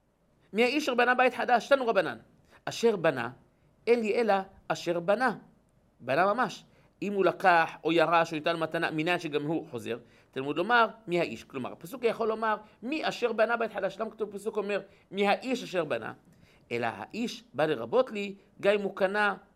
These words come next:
בכל צורה שהיא, שיש לו בית חדש גם כן. "אין לי אלא בית." מנין לרבות בית התבן, ובית הבקר, ובית העצים, בית האוצרות, למרות שזה לא מגורים,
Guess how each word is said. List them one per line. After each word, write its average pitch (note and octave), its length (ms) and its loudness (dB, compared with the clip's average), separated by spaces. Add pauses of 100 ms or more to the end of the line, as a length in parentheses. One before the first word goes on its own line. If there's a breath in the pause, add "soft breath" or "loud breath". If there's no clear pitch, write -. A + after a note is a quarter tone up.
בכל B3 200 4
צורה A3+ 260 0
שהיא, G#3 260 -4
שיש G#3+ 260 -2
לו G#3+ 120 -2
בית A3+ 200 4
חדש A#3 300 0
גם D3+ 180 0
כן. D#3 180 -12 (520 soft breath)
"אין B3+ 100 4
לי D#3+ 120 2
אלא F#3 120 2
בית." - 260 0 (340 soft breath)
מנין D3 200 -2
לרבות D#3 340 0
בית D#3 160 -2
התבן, D3+ 440 -2
ובית D3+ 220 -2
הבקר, D#3+ 400 2
ובית D#3 200 -2
העצים, D#3 400 -2
בית D#3 140 0
האוצרות, D#3+ 580 0 (180 loud breath)
למרות E3 240 -4
שזה D3 120 -10
לא F#3 100 0
מגורים, C3+ 480 -6